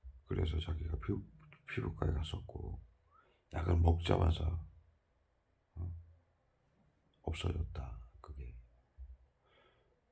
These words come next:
그래서 내 영상을 보니까 그 화학무기 되는 걸 알 수 있었고, 다른 분은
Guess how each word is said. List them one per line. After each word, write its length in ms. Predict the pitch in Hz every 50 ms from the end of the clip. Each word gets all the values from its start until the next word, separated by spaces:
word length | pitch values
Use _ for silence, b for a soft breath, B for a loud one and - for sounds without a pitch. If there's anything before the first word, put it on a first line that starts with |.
| _ _ _ - _
그래서 240 | _ - 80 78 - 80 - - - - - - - _ _ _ _ _ _ -
내 100 | - 87
영상을 380 | 87 85 78 76 78 78 78 76
보니까 400 | 73 76 - - - - 78 78 78 -
그 100 | 78 80
화학무기 460 | 82 90 92 87 80 78 73 73 78
되는 240 | - - - 82 82
걸 140 | - - -
알 160 | - - - -
수 100 | - -
있었고, 420 | - - - - - - - - - - - - - _ _ _ _ _ - - - - - - - - b b b b b b b b b b b b - 104
다른 180 | 107 107 104
분은 320 | 98 95 87 87 85 80